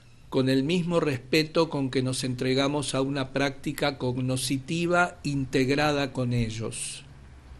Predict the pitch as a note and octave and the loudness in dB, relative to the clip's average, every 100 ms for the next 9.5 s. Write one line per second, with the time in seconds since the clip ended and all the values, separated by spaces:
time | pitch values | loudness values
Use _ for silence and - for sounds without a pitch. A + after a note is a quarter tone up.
0 | - - - - - - - - - - | -20 -20 -20 -20 -20 -20 -20 -20 -20 -14
1 | - C#3+ - F#3 F#3+ F3+ E3 D#3+ F3 F#3 | -4 0 6 6 6 4 6 6 6 6
2 | F#3+ F#3+ - C#3 C3+ E3 F#3+ G3 F#3 F#3 | 6 4 2 4 4 6 6 6 4 -2
3 | D#3+ C#3 B2+ B2+ B2+ A#2+ B2+ B2+ C3 E3+ | 0 2 0 0 -2 0 -2 0 0 2
4 | F3 E3 C#3 B2+ B2 C3 C3 C3 C3 F#3+ | 2 2 0 0 0 2 2 2 2 4
5 | F3+ F#3 D#3+ - C3+ B2+ C3 B2+ A#2+ - | 4 4 0 0 -2 -2 0 2 2 2
6 | F3 D3+ - B2 A#2+ - - - - - | 2 2 0 -2 -2 -6 -12 -18 -18 -2
7 | C3 C3 A#2 E3+ E3 C3 - B2+ A#2+ - | 4 4 4 4 4 2 0 -2 -2 -8
8 | - - - C#3 C3+ C3 C3+ C3 - F3+ | -14 -8 0 4 4 4 0 0 6 6
9 | C3 B2 A#2+ - | 6 0 0 -2